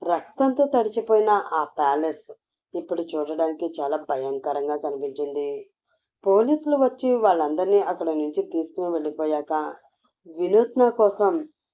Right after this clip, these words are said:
వెతుకుతూ లోపలికి పరుగు తీసిన అర్జున్కి కింద పడి ఉన్న మహాలక్ష్మి, వినూత్న కనిపించారు. వాళ్ళ నోటి నుండి అప్పటికే నురగలు వచ్చేస్తూ ఉన్నాయి. అది చూసిన అర్జున్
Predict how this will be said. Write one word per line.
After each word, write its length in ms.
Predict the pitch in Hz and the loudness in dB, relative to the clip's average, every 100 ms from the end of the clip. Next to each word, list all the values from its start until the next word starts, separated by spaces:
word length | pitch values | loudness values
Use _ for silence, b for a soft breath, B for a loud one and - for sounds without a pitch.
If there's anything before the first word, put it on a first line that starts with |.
| _ 175 | _ -4
వెతుకుతూ 600 | 170 165 180 190 208 196 | 0 0 0 2 4 4
లోపలికి 500 | 165 147 170 170 165 | 2 -2 -4 -6 -6
పరుగు 300 | 151 143 156 | -4 -2 -4
తీసిన 440 | 165 156 165 151 - - | -4 -4 -4 -4 -8 -8
అర్జున్కి 840 | 143 143 - 208 214 202 190 180 175 - _ _ _ _ _ _ _ | -4 -4 2 2 2 0 0 0 -4 -12 _ _ _ _ _ _ _
కింద 240 | 226 214 226 | 2 4 4
పడి 260 | 269 262 | 2 2
ఉన్న 280 | 240 233 226 | 4 4 4
మహాలక్ష్మి, 840 | 202 156 160 180 180 - 190 185 - _ _ _ 175 | 2 2 2 2 0 0 0 0 -4 _ _ _ -2
వినూత్న 500 | 180 175 170 - 175 | 0 0 -2 -4 -4
కనిపించారు. 1000 | 170 165 151 156 151 156 147 151 147 139 _ _ _ _ | -4 -6 -2 -4 -2 -2 0 0 -2 -4 _ _ _ _
వాళ్ళ 260 | 180 175 170 | 2 4 2
నోటి 420 | 160 165 196 254 | 0 0 2 2
నుండి 300 | 247 240 233 | 2 2 0
అప్పటికే 720 | 151 151 165 170 190 175 147 151 143 | 0 -2 -4 -2 0 0 -4 -10 -8
నురగలు 460 | 147 147 143 165 170 | -4 -2 -2 -2 0
వచ్చేస్తూ 580 | 165 - 156 139 165 165 | 0 -2 -6 -4 -2 0
ఉన్నాయి. 760 | 160 160 156 156 165 156 139 _ _ _ _ _ 180 | 0 0 0 0 0 0 -4 _ _ _ _ _ 0
అది 240 | 185 180 190 | 0 -2 -2
చూసిన 280 | 190 233 240 | -2 0 0
అర్జున్ 640 | - - 143 143 175 160 | 0 -2 -4 -4 -2 -2